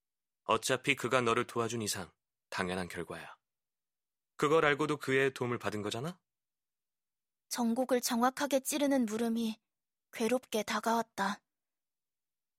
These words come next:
Speaker 2: 스스로의 이기심이 이러한 결과를 가져온 것이라는 걸 시아는 받아들였다. 너무나 비참했다. 하츠가 시아의 표정을 보고 웃었다.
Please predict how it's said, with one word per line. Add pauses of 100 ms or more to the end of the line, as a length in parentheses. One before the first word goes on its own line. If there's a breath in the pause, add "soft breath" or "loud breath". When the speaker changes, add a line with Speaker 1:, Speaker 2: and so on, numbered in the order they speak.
(160)
Speaker 2:
스스로의
이기심이 (220 loud breath)
이러한
결과를
가져온
것이라는
걸 (720 loud breath)
시아는 (180)
받아들였다. (1300)
너무나
비참했다. (1080 soft breath)
하츠가
시아의
표정을
보고 (220)
웃었다.